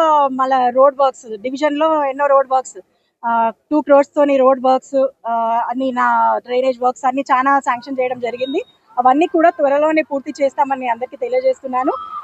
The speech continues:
ఆ, మేము దీనికోసము, ఆ, ఈరోజు ఎంతో కృషి చేసి ఎంతో కొట్లాడి తెచ్చిన ఫండ్స్ ఇవి. ఆ, ఆ,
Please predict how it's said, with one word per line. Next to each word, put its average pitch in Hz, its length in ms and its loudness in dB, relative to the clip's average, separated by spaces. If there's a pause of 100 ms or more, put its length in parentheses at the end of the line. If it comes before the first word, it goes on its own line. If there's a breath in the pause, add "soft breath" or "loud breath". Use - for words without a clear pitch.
(280)
ఆ, 269 220 4
మేము 285 360 2
దీనికోసము, 302 880 2 (320)
ఆ, 233 340 2
ఈరోజు 254 680 0
ఎంతో 262 400 2 (500)
కృషి 285 360 -6
చేసి 285 260 0
ఎంతో 254 200 -2
కొట్లాడి 277 500 2
తెచ్చిన 269 340 -6
ఫండ్స్ 254 340 -4
ఇవి. 302 240 0 (520)
ఆ, 262 40 0 (460)
ఆ, 214 280 0